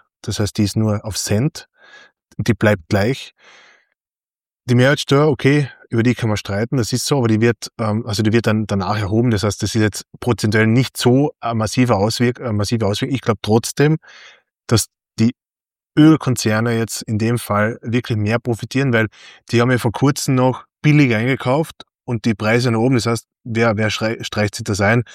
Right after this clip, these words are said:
Na sicher die Ölkonzerne, ne? Wer, wer sonst, ne? Und die Tankstellenbetreiber bis zu einem gewissen Grad, wobei die eh, die, das Ende der Nahrungskette sind und eben ein paar Cent pro Liter kriegen, so in die Richtung.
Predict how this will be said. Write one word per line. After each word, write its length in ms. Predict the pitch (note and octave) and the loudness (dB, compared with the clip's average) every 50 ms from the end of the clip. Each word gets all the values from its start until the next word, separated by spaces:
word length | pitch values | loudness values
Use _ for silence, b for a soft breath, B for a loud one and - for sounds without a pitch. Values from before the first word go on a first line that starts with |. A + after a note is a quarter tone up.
| B B B | B B B
Na 100 | - G#2+ | -4 -4
sicher 260 | - - C3 B2+ A#2 | -4 -2 0 0 2
die 80 | G#2 G#2+ | 2 2
Ölkonzerne, 640 | G2+ G2 F#2+ - G2+ F#2 - - F#2+ F#2 F#2+ F#2+ | -2 -2 -2 -4 -6 -6 -4 -6 -6 -6 -6 -4
ne? 120 | F#2+ G2+ G#2+ G#2+ | -4 -4 -4 -2
Wer, 200 | G#2 G#2 A2 A2 | -2 0 0 0
wer 140 | G#2+ G#2+ | 0 0
sonst, 440 | G2 - A#2 A#2 A#2+ A2 - - - | 0 0 0 0 0 0 -2 -4 -6
ne? 80 | G2+ G#2+ | -4 -2
Und 140 | A2+ A2 G2+ | -2 -2 -4
die 60 | G#2 | -2
Tankstellenbetreiber 920 | - G#2+ G#2+ A2+ - - G#2+ G2+ G2+ - G2+ - G#2 G2+ G2+ G#2 G2+ G2 | -2 0 0 0 0 0 0 0 0 -2 -4 -4 -2 -2 0 0 -2 -2
bis 180 | - - - | -4 -6 -6
zu 100 | - - | -2 -2
einem 80 | G#2 G2+ | 0 2
gewissen 200 | G#2+ G2+ A2 G#2 | 2 2 0 -2
Grad, 220 | - G2+ G2 F#2+ | -2 -2 -4 -2
wobei 220 | - G2 - G#2 G2 | -4 -6 -4 -4 -4
die 300 | F#2+ G#2+ A2+ A2+ A2 A2 | -2 -2 -2 0 0 -2
eh, 60 | G#2 B B B B B B B B _ | -2 B B B B B B B B _
die, 200 | - A2 A#2+ B2 - | -4 -4 -4 -2 -4
das 160 | - A2 - | -4 -4 -4
Ende 240 | D3 C3 A#2+ A#2+ A#2 | -2 0 2 2 2
der 120 | A2+ G#2+ | 2 2
Nahrungskette 560 | G#2+ G#2+ A2 A#2 A2+ - - - A#2 A2 A2+ | 2 2 0 0 0 -2 -2 -4 -2 -2 -2
sind 180 | G2+ - A#2+ A2+ | -2 -2 -2 -2
und 100 | A2 G#2+ | 0 0
eben 240 | A2+ A2+ G#2+ G#2+ - _ _ _ _ _ | 0 0 -2 -4 -6 _ _ _ _ _
ein 140 | - A2 - | -12 -10 -4
paar 160 | - G#2+ G2 | -4 -4 -2
Cent 260 | - - G#2+ G#2 G2 | 0 -2 -2 -2 -2
pro 100 | - G#2+ | -2 -2
Liter 260 | G#2 G#2 G2+ - G2 | -2 -2 -2 -4 -6
kriegen, 260 | - - G#2+ G2+ G2 | -6 -4 -4 -4 -4
so 120 | F#2+ - G#2+ | -4 -6 -4
in 60 | G2 | -4
die 60 | G2 | -4
Richtung. 400 | F#2+ G2 G2 - - A2+ G#2 G#2 | -4 -4 -6 -4 -6 -8 -8 -8